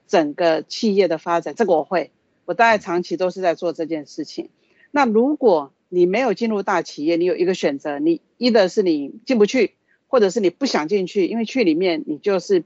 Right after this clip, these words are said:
一定要去符合人家的游戏规则。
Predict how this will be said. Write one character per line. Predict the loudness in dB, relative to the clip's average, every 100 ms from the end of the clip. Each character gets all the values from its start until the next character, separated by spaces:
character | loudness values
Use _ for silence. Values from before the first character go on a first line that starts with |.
| -4
一 | -4
定 | -2 2
要 | 2 2 0 _ _ -10
去 | 0 0
符 | 0 -4
合 | -2 0
人 | -2 -2
家 | -2 0
的 | 0
游 | 0 -2
戏 | 0
规 | 0 0 -2
则。 | -4 -10